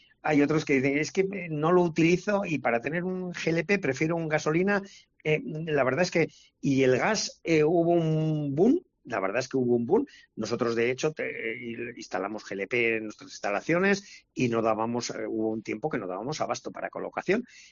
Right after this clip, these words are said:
y, y últimamente ha, ha ido a menos, a bastante menos.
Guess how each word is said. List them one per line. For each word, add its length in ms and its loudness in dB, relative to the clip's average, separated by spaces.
y, 840 4
y 60 -2
últimamente 1040 2
ha, 580 -4
ha 120 -2
ido 320 2
a 80 2
menos, 400 -2
a 60 -10
bastante 420 -2
menos. 300 -14